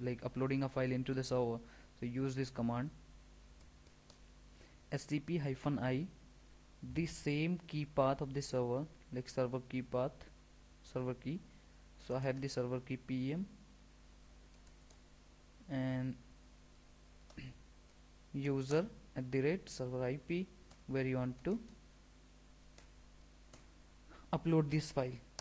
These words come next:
So okay, so here is one more, something is problem, like, what, uh, I have just not given the any file. I have given the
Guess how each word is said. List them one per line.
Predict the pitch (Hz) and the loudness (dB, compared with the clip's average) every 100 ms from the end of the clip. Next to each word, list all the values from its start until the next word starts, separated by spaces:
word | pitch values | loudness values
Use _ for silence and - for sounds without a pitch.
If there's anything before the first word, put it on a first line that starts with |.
| - | -12
So | - 135 123 - - - - - - - - | -4 -2 -2 -4 -18 -20 -20 -20 -20 -12 -4
okay, | 143 143 123 | 0 2 0
so | - 151 | 2 2
here | 156 156 | 6 6
is | 156 156 147 139 | 8 6 2 0
one | 135 151 | 2 4
more, | 147 143 147 143 - 131 | 6 6 6 4 0 -2
something | 139 139 143 143 | 0 2 2 2
is | 135 | 2
problem, | - 135 135 139 | 0 2 4 4
like, | 139 135 - 131 | 4 2 -2 -4
what, | 127 143 - - | 0 0 -2 -8
uh, | - - | -8 -2
I | 135 | 2
have | 139 131 | 2 2
just | 131 139 - | -2 -2 2
not | 135 131 | 2 2
given | 135 135 139 | 2 4 4
the | 139 143 | 2 0
any | 135 147 196 - - - - - - - | 0 2 0 -4 -18 -20 -20 -20 -16 4
file. | 147 143 135 135 165 - - - - - - - - - - - - | 6 8 6 2 -2 -10 -20 -20 -20 -20 -20 -20 -20 -20 -18 -12 0
I | 147 | 2
have | 143 143 | 2 2
given | 143 147 | 4 4
the | 147 160 | 6 4